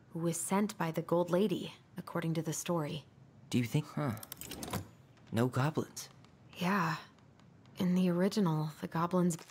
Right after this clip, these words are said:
Speaker 1: managed to save the princess from the Mad Hunter.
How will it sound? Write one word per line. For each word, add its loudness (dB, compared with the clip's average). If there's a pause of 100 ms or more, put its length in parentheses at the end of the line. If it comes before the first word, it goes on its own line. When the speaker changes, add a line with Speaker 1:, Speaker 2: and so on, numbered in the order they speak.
(960)
Speaker 1:
managed 2
to -6
save -2
the 0
princess -2
from 0
the 4
Mad 2 (100)
Hunter. -2